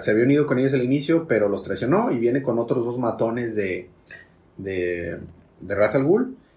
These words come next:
y entonces se enfrentan en una playa, porque por otro lado también estaba Jefferson y esta, ¿cómo se llama? Y esta Shiva, que se había unido con Shiva con, con Jefferson. Entonces Jefferson, Shiva,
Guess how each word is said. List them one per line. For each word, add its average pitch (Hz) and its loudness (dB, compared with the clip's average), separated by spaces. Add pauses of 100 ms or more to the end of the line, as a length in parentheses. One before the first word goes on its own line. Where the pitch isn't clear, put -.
y 104 -4
entonces 104 0
se 123 2
enfrentan 123 2
en 127 2
una 131 2
playa, 127 4 (1080)
porque 113 4
por 120 4
otro 135 4
lado 139 4
también 120 -2
estaba 113 4
Jefferson 113 0
y 98 -4
esta, 90 -8 (320)
¿cómo 139 -10
se 113 -6
llama? 101 -8 (280)
Y 107 0
esta 98 0
Shiva, 117 0
que - -10
se 95 -6
había 98 -2
unido 107 -4
con 90 -10 (100)
Shiva 98 -4
con, 85 -12
con 85 -14
Jefferson. 202 2 (240)
Entonces 104 -2
Jefferson, 214 4
Shiva, 208 2